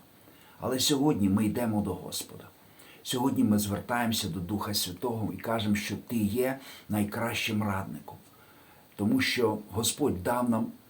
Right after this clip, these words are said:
розум Христа. Він дає нам Духа правди і істини. Ісус каже, Він завжди буде відкривати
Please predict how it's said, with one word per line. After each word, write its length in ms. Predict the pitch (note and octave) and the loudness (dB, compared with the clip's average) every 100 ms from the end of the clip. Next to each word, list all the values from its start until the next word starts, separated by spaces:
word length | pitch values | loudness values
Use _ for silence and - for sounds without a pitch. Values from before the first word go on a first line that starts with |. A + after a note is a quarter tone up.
| - - - - | -20 -20 -20 -8
розум 600 | - C3+ C3+ A#2+ A#2+ G#2+ | -4 0 2 2 0 0
Христа. 600 | - G#2 G#2+ - - G2 - - - - - - F2 | -2 2 6 6 6 -4 -8 -18 -20 -20 -20 -18 -4
Він 180 | A#2 A#2 | 0 2
дає 400 | A#2 A#2 A2+ G2+ | 2 2 2 4
нам 340 | G#2 G2+ F#2+ F#2+ | 4 4 2 2
Духа 280 | C#3 C#3 A#2+ | 2 2 -2
правди 640 | - A2 C3 C3 G#2+ A2 - | -2 0 2 0 0 -4 -2
і 100 | G#2 | -4
істини. 640 | G#2 G2+ F2 - E2+ D#2 | -2 -2 0 0 -2 -4
Ісус 300 | E2+ - B2 | 0 0 0
каже, 280 | - A#2 G#2+ | -2 -2 -2
Він 220 | G#2 A#2+ | 0 0
завжди 500 | G#2 G#2+ G2 F#2+ C#3 | 2 0 0 0 2
буде 320 | A#2+ A#2+ A#2+ G#2+ | 4 2 2 2
відкривати 1000 | G#2+ B2 - B2+ A#2 A2 A2+ F2+ - | 2 0 -2 -4 -2 2 2 2 -4